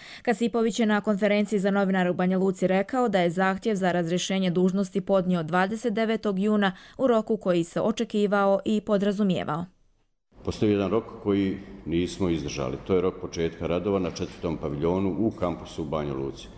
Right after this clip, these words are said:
Speaker 2: U Ministarstvu prosvjete i kulture učinili smo zaista sve što je trebalo, od regulacionog plana, idejnog projekta, glavnog projekta, do pripreme za kreditnu liniju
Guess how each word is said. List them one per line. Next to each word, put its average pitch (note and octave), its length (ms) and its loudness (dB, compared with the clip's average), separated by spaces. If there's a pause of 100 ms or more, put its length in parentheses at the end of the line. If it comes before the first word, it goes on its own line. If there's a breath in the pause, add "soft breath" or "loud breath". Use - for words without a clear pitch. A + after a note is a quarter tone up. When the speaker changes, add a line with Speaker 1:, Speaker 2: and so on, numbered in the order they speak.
(640 loud breath)
Speaker 2:
U B2 60 2
Ministarstvu F#2+ 640 -2
prosvjete F2 360 -6
i - 40 -6
kulture G2+ 520 0
učinili F#2 360 0
smo E2+ 180 -6
zaista E2+ 360 -2
sve F2 200 -4
što - 140 -8
je C#2+ 100 -4
trebalo, F#2 360 0
od D#2 100 -6
regulacionog F2+ 720 -2
plana, F2 320 -2
idejnog F2+ 480 0
projekta, F2+ 400 -2
glavnog F#2+ 480 -2
projekta, E2+ 500 -2 (240 loud breath)
do A#2 100 2
pripreme F#2 540 -4
za E2 200 -6
kreditnu E2+ 420 -2
liniju A2+ 420 2